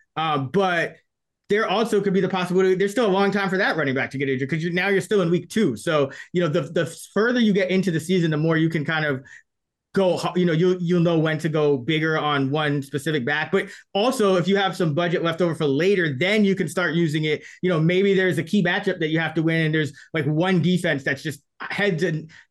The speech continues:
you know, head over heels above every other defense you could pick up, and you're streaming, maybe you do spend a couple dollars on that defense, you know, because it'll make your team that much better. So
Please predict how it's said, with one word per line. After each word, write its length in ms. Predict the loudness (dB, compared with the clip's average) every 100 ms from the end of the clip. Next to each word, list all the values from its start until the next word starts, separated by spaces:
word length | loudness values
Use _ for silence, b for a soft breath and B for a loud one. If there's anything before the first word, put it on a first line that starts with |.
| -4
you 100 | -2
know, 60 |
head 160 | 0 0
over 100 | 2
heels 260 | 2 2 0
above 340 | 0 0 0
every 220 | -2 0
other 140 | -2 0
defense 320 | -2 -2 -4
you 60 |
could 160 | -4 -4
pick 180 | -4 -4
up, 220 | -4 -2
and 100 | -2
you're 100 | -4
streaming, 600 | -4 0 2 2 -2 -6 B -2
maybe 220 | 0 2
you 80 | 4
do 160 | 2
spend 260 | 0 0 -2
a 60 | -2
couple 240 | -2 -2
dollars 480 | 0 -2 -2 -4 -4
on 160 | -4
that 180 | -2 -2
defense, 400 | -2 -2 -4 -6 B B
you 100 | -2
know, 100 | 0
because 300 | 0 -2 0
it'll 160 | 0 2
make 220 | 2 0
your 80 | -2
team 200 | -2 -2
that 140 | -2 -2
much 200 | -4 -2
better. 240 | -2 -2
So 320 | -2 -4 -4